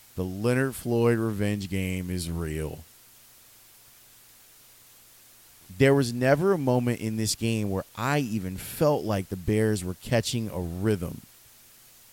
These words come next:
There was never a moment when I felt like, "Oh, okay, now they're starting to roll. Now they're gonna get it." We ended up, again,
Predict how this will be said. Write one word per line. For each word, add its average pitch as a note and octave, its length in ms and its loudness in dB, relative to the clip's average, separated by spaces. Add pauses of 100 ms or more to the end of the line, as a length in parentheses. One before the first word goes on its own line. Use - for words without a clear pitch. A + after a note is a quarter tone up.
(760)
There A2 120 4
was G#2+ 160 0
never B2+ 440 2
a D3+ 40 0
moment B2+ 400 2
when G2+ 160 0
I G#2 120 0
felt G#2 300 0
like, G2 240 -2
"Oh, A#2 280 4
okay, G2+ 380 -2 (400)
now C3+ 240 2
they're C3+ 120 2
starting A#2+ 360 2
to G#2 60 -4
roll. G2+ 340 2
Now G#2 200 0
they're B2+ 120 0
gonna A#2 220 -4
get G#2 220 -2
it." D#2+ 160 -8 (380)
We G#2 180 0
ended B2 220 2
up, B2+ 140 4 (120)
again, A2 640 0